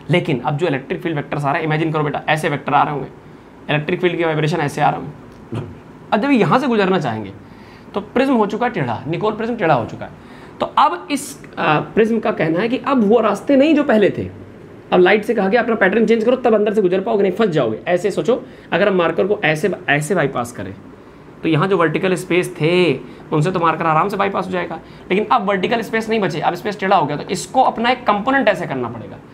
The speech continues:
तो इसका cos component आएगा इसकी तरफ। हम कहते हैं electric field अगर ये है, ये angle theta है,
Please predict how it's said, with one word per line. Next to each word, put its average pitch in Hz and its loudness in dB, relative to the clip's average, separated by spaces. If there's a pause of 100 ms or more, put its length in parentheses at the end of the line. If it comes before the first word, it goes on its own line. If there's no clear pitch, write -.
(440)
तो 226 -4
इसका 247 2 (340)
cos 294 4
component 226 0
आएगा 127 -2
इसकी 113 -10
तरफ। 101 -14
हम 135 -4
कहते 165 -2
हैं 196 0
electric 185 -2
field 202 0
अगर 185 0
ये 208 2
है, 185 0 (240)
ये 175 2
angle 190 2
theta 185 2
है, 156 0